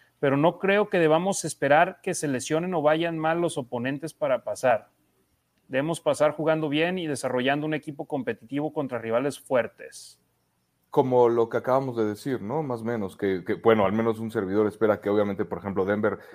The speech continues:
Speaker 2: presente, lo, creo que dije el arsenal completo, ¿no? Para ver de qué están hechos los Raiders. Y sí, obviamente nunca se le desea el mal a nadie. Y yo
Speaker 1: Ah,
Speaker 2: sí quiero
Speaker 1: ok.
Speaker 2: ver a, a, a todos sanos para, para ver de qué están hechos los Raiders. Creo que
Speaker 1: Yo
Speaker 2: por ahí
Speaker 1: estaba,
Speaker 2: va, no sé.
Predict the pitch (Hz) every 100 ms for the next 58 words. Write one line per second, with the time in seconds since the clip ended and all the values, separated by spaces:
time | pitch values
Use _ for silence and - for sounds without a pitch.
0 | - - 95 110 104 113 - 101 92 _
1 | - - - 110 120 110 117 104 98 95
2 | 101 104 101 95 101 104 - 160 - -
3 | _ - 110 131 107 101 107 104 104 107
4 | 95 98 95 98 85 95 101 110 92 -
5 | 113 107 104 90 98 101 101 95 85 82
6 | - 98 95 92 90 92 101 135 170 _
7 | _ - 92 95 95 127 180 196 190 120
8 | 110 113 107 110 101 - 101 95 98 117
9 | 110 104 120 123 165 - 98 90 87 -
10 | 92 104 101 98 - 95 87 85 80 90
11 | 85 80 113 117 123 170 - 190 190 104
12 | 101